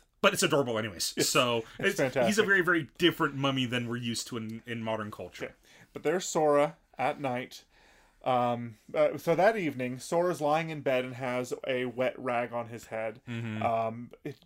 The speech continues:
Speaker 2: by his bed is his desk, and there's a basin with water to, uh, refresh the, the rag with.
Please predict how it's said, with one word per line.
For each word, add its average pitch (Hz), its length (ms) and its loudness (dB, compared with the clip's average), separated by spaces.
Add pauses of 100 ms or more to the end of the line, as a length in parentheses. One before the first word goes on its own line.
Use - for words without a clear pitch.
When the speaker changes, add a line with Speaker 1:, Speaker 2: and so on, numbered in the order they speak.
(120)
Speaker 2:
by 139 240 4
his 151 260 -8
bed 151 300 4
is 139 80 -2
his 127 160 -8
desk, 147 400 2
and 127 100 -6
there's 120 220 -6
a 120 40 -6
basin 147 680 -2
with 123 180 -10
water 135 600 0
to, 127 320 -6
uh, 120 180 -2
refresh 123 380 -6
the, 120 320 -10 (360)
the 131 120 -8
rag 139 260 2
with. 139 240 -4